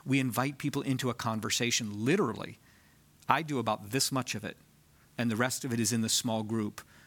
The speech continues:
where lay leaders facilitate a conversation about what, about what matters most in life. That begins on March twenty-eighth, and it runs through May sixteenth.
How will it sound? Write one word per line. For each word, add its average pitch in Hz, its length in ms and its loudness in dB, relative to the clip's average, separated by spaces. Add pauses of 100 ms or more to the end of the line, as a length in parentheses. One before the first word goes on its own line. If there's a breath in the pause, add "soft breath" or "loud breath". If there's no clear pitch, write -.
(140 loud breath)
where 117 240 2
lay 117 420 2
leaders 120 640 0 (1120)
facilitate 131 720 2
a 110 60 -4
conversation 104 840 -2 (300 loud breath)
about 117 220 -2
what, 113 220 0
about 107 240 0
what 113 120 -2
matters 107 320 -4
most 101 320 -4
in 104 80 -8
life. 98 460 -10 (580)
That 135 60 -2
begins 127 280 0
on 117 100 0
March 117 280 0
twenty-eighth, 131 520 -2
and 117 80 -2
it 113 40 -2
runs 127 260 0
through 120 140 0
May 117 200 2
sixteenth. - 720 -2